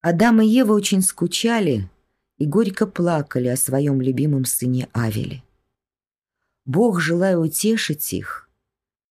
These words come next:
дал им вместо Авеля столь же доброго и послушного сына —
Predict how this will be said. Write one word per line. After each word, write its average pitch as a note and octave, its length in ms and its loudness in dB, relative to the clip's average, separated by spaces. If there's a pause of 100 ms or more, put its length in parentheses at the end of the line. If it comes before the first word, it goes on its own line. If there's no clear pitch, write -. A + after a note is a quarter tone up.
дал A3 380 0 (120)
им B2 380 -2
вместо F3+ 760 -2
Авеля E3 640 -2 (320)
столь - 380 0
же F#3+ 180 0
доброго G3+ 520 0
и F#3 80 2
послушного F#3+ 720 -2
сына — A2+ 600 -2